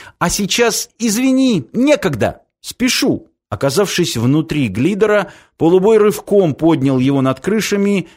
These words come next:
и, заложив вираж, вызвал Сандерса. "Дик, я на улице. Оторвался. И в машине. Но минут этак через пять меня вполне могут начать искать. Где ты сможешь меня подобрать?"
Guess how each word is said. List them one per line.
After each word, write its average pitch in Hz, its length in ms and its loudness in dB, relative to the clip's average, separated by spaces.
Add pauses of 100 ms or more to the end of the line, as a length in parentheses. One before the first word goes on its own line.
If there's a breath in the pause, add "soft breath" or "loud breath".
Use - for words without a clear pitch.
(140 loud breath)
и, 156 80 0
заложив 143 640 2
вираж, 127 640 0
вызвал 131 500 0
Сандерса. 92 680 -6 (480)
"Дик, 131 280 -2
я 117 200 -2
на 147 140 0
улице. 110 520 0 (160)
Оторвался. 120 800 -2 (180 soft breath)
И 135 140 0
в 147 80 2
машине. 117 680 0 (280 soft breath)
Но 123 160 2
минут 170 400 0
этак 160 240 -2
через 156 340 0
пять 175 340 0
меня 131 240 0
вполне 151 440 0
могут 147 380 0
начать 131 420 -2
искать. - 480 -4 (320)
Где 131 320 -2
ты 202 120 0
сможешь 156 520 0
меня 135 260 0
подобрать?" 110 600 -2